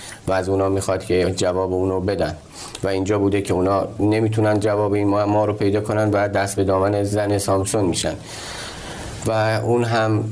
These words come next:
به نوعی سامسون رو فریب می‌ده و از اون می‌خواد که جواب این معما رو به اون بده.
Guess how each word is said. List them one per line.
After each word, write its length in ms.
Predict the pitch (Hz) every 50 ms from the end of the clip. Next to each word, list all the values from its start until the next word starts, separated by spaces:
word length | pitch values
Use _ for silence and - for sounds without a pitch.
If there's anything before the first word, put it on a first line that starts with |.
| 95 92
به 120 | 104 107 104
نوعی 340 | 107 110 110 98 101 110 107
سامسون 520 | - - 98 98 95 - - 107 104 101
رو 100 | 101 101
فریب 380 | 101 - 98 92 95 104 110 107
می‌ده 240 | 107 98 107 101
و 80 | 92 92
از 220 | 90 90 90 95
اون 100 | 101 98
می‌خواد 320 | 98 98 98 - 101 98 -
که 120 | - 98
جواب 380 | 92 98 92 90 92 98 95 98
این 160 | 95 92 92
معما 420 | 92 90 90 90 90 90 98 101
رو 100 | 101 98
به 120 | 90 90 95
اون 280 | 90 101 107 101 95
بده. 340 | 104 107 104 107 104 98 101